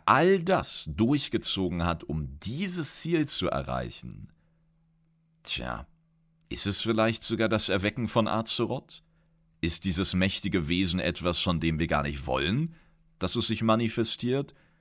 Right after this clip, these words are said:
Könnte man dann ja denken, ne? Wir als so Immunsystem von Azeroth beschützen eben diesen Titan, also in Anführungsstrichen Titan, ja,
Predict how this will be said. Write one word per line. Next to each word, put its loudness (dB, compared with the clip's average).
Könnte -4
man -2
dann 0
ja 4
denken, 0
ne? 0
Wir 4
als 2
so 0
Immunsystem 2
von 0
Azeroth 0
beschützen 0
eben 0
diesen -2
Titan, -4
also 0
in 2
Anführungsstrichen 2
Titan, 2
ja, 0